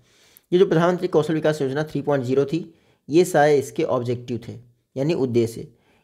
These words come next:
इन सारे ऑब्जेक्टिव्स में देखिए, दो बहुत खास हैं। पहली बात तो आठ लाख युवाओं को ट्रेनिंग देना। प्रधानमंत्री कौशल विकास योजना जो थ्री पॉइंट ज़ीरो थी,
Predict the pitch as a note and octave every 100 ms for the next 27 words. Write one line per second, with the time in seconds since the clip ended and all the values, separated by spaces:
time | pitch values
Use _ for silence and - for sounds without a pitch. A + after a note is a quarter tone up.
0 | - F#3+ G3 E3+ D#3+ F#3+ - C3+ B2+ C3
1 | D3+ C#3+ C3+ F3 - _ _ _ - D#3
2 | D#3+ C3+ F3+ C3 B2 - A2+ A2+ G#2+ -
3 | - C#3 E3 E3+ E3 F3+ G#3 - _ _
4 | _ _ - D#3 F3 F3 C#3 D3 D#3 B2+
5 | B2+ C3 C#3 C3 A#2+ A#2 A2+ G#2+ A2 A#2+
6 | C3+ D3 D#3 D#3 B2 C#3+ C3+ C3 B2+ B2
7 | B2+ D#3 C3+ B2+ D3 D3 B2+ C3 A#2 A2+
8 | B2 B2 F3+